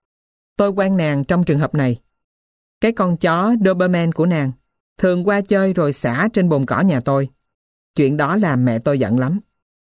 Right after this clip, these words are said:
Bà gọi mẹ Jean ra sạc cho một trận nên thân. Mẹ tôi có thể làm một trận nên thân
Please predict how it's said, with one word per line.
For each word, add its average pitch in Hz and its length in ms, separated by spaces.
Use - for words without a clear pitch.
Bà 165 200
gọi 147 240
mẹ 135 280
Jean 170 340
ra 175 180
sạc 147 300
cho 175 80
một 143 200
trận 123 220
nên 156 180
thân. 151 240
Mẹ 156 160
tôi 180 280
có 214 140
thể 196 180
làm 139 440
một 143 300
trận 139 300
nên 180 180
thân 175 240